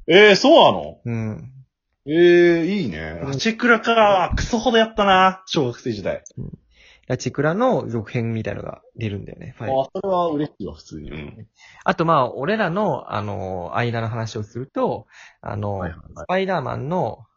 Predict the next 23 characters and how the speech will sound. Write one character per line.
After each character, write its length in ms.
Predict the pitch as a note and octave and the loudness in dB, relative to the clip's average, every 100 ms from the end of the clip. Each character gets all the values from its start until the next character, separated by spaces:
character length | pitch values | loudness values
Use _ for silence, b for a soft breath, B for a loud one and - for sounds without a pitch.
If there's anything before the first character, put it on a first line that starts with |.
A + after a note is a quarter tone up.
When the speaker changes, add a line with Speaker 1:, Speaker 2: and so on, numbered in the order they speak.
| _ - | _ -14
Speaker 2:
あ 80 | |
の、 1040 | A#2 G2+ F#2+ F2+ E2+ F2 G#1+ G#1+ G1+ G1+ _ _ _ _ - | -12 -10 -10 -12 -14 -14 -16 -16 -18 -20 _ _ _ _ -12
な 140 | A#2 | -8
ん 40 | |
だ 60 | G2+ | -8
っ 40 | |
け、 140 | - G2+ | -8 -10
ほ 80 | G2 | -8
ら。 200 | F2+ - _ _ _ _ _ | -10 -14 _ _ _ _ _
あ 100 | - | -8
の、 180 | G#2 G2+ - _ - - - D3 | -6 -8 -14 _ -20 -20 -20 -10
世 160 | - | -2
代 120 | D#3+ | 0
変 160 | G#2+ B2 | 0 -2
わ 80 | - | -2
っ 40 | |
た 60 | C3+ | -4
や 80 | D#2+ | -6
ん。 20 | |
Speaker 1:
マ 40 | |
ー 20 | |
ベ 40 | |
ル？ 60 | - | -10